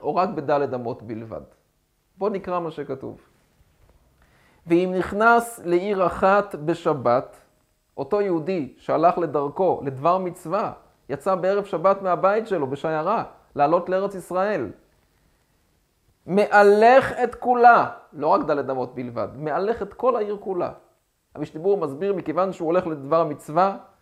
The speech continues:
בנוסף לכך, זה היה פיקוח נפש, אז מותר. לא צריך דווקא דבר מצווה, הוא הדין אם הוא יצא בשלושת הימים הראשונים של השבוע,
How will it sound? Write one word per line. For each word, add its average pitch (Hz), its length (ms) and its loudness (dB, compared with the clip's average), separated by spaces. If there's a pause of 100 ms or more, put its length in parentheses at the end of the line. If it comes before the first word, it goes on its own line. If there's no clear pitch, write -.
(220)
בנוסף 151 380 -4
לכך, 170 580 -2 (2250)
זה 113 140 -6
היה 160 120 4
פיקוח 139 440 -2
נפש, 156 680 -8 (280)
אז 180 140 -10
מותר. 202 360 -6 (840)
לא 147 140 2
צריך 285 220 -2
דווקא 202 280 4
דבר 160 240 2
מצווה, 143 460 -2
הוא 131 180 0
הדין 180 180 -2
אם 185 60 -6
הוא 160 100 -2
יצא 147 240 -2
בשלושת 175 380 -4
הימים 170 200 -2
הראשונים 170 460 -6
של 262 140 -2
השבוע, 117 500 -4